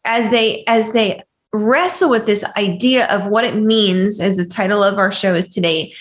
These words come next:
to create a safe place in our churches for the multi-ethnic,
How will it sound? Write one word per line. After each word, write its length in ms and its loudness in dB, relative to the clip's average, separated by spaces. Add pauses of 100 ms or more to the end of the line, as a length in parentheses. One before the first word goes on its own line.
(160)
to 120 0
create 340 -2
a 140 0
safe 640 -2
place 540 -2
in 140 0
our 160 2
churches 840 -2 (240)
for 200 2
the 160 2
multi-ethnic, 1200 -2